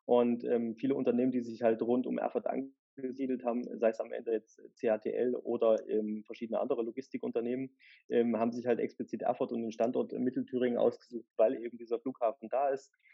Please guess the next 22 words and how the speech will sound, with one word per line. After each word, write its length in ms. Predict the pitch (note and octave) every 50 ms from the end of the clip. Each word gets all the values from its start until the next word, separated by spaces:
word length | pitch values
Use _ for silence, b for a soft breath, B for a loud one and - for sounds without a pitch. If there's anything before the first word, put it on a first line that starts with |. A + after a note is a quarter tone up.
| b b -
damit 240 | A2 A#2 A#2+ A#2+
sie 100 | B2 B2
eben 180 | A#2+ A#2+ A#2 A#2+
kurze, 320 | A#2+ A#2+ A#2+ - - B2
ähm, 840 | A#2+ A#2 A#2 A2+ A2+ A2+ A2 A2+ A2+ A2+ A2+ A#2 A#2 A#2 A2+ A2 G2+ D#2 F#2 G2+
Lieferketten 720 | A2 A#2+ A#2+ C3 - C#3+ A#2+ - - A#2+ A#2+ - A#2+ G#2+
haben 320 | A2 A2+ A#2 A#2+ A#2+ A#2+
und 180 | - - A2+ -
eben 200 | A2+ A#2 A#2+ A2+
auch 120 | G2+ -
mal 140 | - G#2+ G2+
schnell 300 | - - A#2 A2+ A2+ A2
von 180 | _ - A2 A2
A 120 | - G#2+
nach 200 | A2 G#2+ - _ -
B 120 | A#2+ A#2
kommen 360 | G#2 - - A#2 B2 A#2+ A2
können, 320 | - - A2 A2 A2 A2 G#2+
wenn 120 | G#2+ G#2+
der 140 | G#2+ A2 A2
Bedarf 340 | G#2+ _ - G#2 G#2 G2+ -
besteht. 340 | - G#2+ - - G2+ G2+